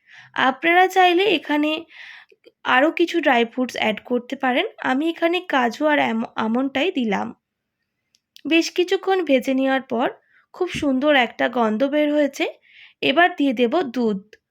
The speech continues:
আমি এখানে দেড় বাটি মতো দুধের ব্যবহার করেছি, ওই ধরুন পাঁচশো লিটারের মতো। এবার দুধটা খুব ভালোভাবে জাল করে নিতে হবে।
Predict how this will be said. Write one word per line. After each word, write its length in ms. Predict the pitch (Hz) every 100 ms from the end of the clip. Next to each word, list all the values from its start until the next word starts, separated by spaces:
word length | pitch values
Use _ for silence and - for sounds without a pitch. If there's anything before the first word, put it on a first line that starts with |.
| _ _ _ -
আমি 260 | 254 277 370
এখানে 340 | 381 349 311 339 622 _ _ -
দেড় 300 | 233 302 320
বাটি 280 | 330 330 359
মতো 320 | 320 240 226 415 -
দুধের 340 | 247 254 247 370
ব্যবহার 420 | 294 214 220 226
করেছি, 420 | 220 220 208 - 233 - _ _ _ _
ওই 160 | - 339
ধরুন 360 | 285 277 254 440 _ _ _ _ -
পাঁচশো 380 | 294 302 - 370
লিটারের 440 | 294 220 240 285 330
মতো। 320 | 208 190 55 - _ _ _ - _
এবার 240 | - 285 370
দুধটা 360 | 370 302 - 302
খুব 220 | 302 320 277
ভালোভাবে 560 | 285 240 240 240 226 381 554 -
জাল 200 | 254 220
করে 240 | 220 214
নিতে 260 | 214 208 220
হবে। 300 | 214 214